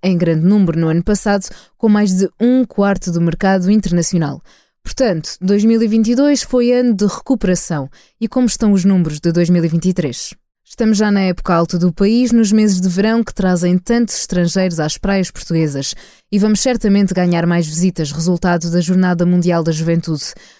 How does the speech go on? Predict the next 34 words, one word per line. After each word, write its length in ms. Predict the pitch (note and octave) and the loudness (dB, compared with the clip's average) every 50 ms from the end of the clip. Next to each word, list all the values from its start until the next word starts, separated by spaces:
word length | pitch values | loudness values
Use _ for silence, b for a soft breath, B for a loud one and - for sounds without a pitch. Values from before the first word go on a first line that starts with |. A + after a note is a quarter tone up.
| B - | B -4
Os 80 | A3 G3+ | -2 0
dados 180 | A3 A3 G3 | 0 0 2
mais 220 | A3 A3+ A3 A3+ - | 2 0 0 0 -2
recentes 400 | - - - - A3+ G#3+ G3 - | -4 -4 -2 -2 0 0 -2 -2
do 100 | - F3 | -2 -2
Instituto 480 | E3+ D#3+ - F#3+ F3+ - G3+ F#3 - | -2 -2 -2 -4 -2 -2 -2 -2 -2
Nacional 380 | F3 D#3+ D#3 - E3 D3+ C#3+ D3+ | -2 -2 -2 -4 -4 -6 -6 -6
de 60 | - | -6
Estatística 600 | - - A3+ G#3 - A3 G3 - A3+ G#3+ - G#3+ | -4 -4 -4 -2 -2 -4 -2 -2 -4 -2 -2 -2
foram 360 | G3 - - G3+ G3 G3 F#3+ | -2 0 0 0 2 2 2
lançados 580 | F#3+ G3 G3+ G3 - - A3+ A#3 A3 - - - - - | 2 2 2 0 0 0 0 -2 -2 -4 -8 -10 -6 -4
esta 300 | G#3+ A3+ G#3 - F#3+ E3 | -2 -2 -2 -2 -4 -4
sexta-feira. 720 | - - G#3 - - F#3 E3 - - C#3+ C3+ C3 C3 b b b b b b b b | -2 -2 -2 -2 -2 -2 -4 -2 -4 -6 -6 -6 -8 b b b b b b b b
Analisam 440 | G#3+ A3 A3 A3+ A#3 G#3 G3 G#3 G#3 | 0 2 2 2 2 0 0 2 0
as 120 | G#3 F#3 | 0 0
receitas 540 | - - - - - G3 F#3 F3+ - F#3 E3+ | -2 -4 -4 -2 -2 -2 -2 0 0 0 0
do 100 | F3+ F#3+ | 0 0
turismo 440 | F3+ - G#3 F#3+ G3+ F#3+ F3+ F3+ E3+ | 0 0 0 2 2 2 2 0 0
em 80 | E3 F3 | 0 -2
Portugal, 420 | - - - F#3+ F#3 F#3 F#3 F3 B B B B B _ | -4 -4 -2 -2 0 0 -2 -4 B B B B B _
que 60 | - - | -6 -4
totalizaram 720 | - A#3 - C4 A#3+ A#3+ G#3+ F#3+ G#3+ G#3 G#3 G#3 G3+ G3+ | -2 -2 0 0 2 2 2 0 0 0 2 2 2 2
mais 260 | G3 G3 F#3+ G3 F3 | 2 2 2 0 0
de 100 | F3 F#3+ | 0 -2
quinhentos 600 | - - G#3 G3+ G3+ G3 G#3 G#3+ A3+ A#3 - - | -2 0 2 4 4 4 4 4 2 0 0 0
e 100 | G3 F3+ | -2 -2
setenta 420 | - - - - A#3+ A#3 G#3+ - F#3 | -2 -2 -2 0 0 0 2 2 2
e 200 | F#3 F#3+ G3+ G#3+ | 2 4 4 4
um 100 | A3 G#3+ | 4 4
milhões 420 | G#3 G3 F3+ F#3+ A3 A#3 A#3 G3 | 4 4 4 2 2 2 0 0
de 140 | F#3 G3 G3+ | 0 0 2
euros 480 | G3+ F#3+ G3 G3 G3 G3+ G3 - - - - | 2 2 2 0 0 -2 -2 -6 -8 -4 0
em 140 | G#3 G#3+ G#3 | 2 2 4
maio. 340 | G3 F#3 F3 F3 F3 F3 | 4 2 2 0 -2 -4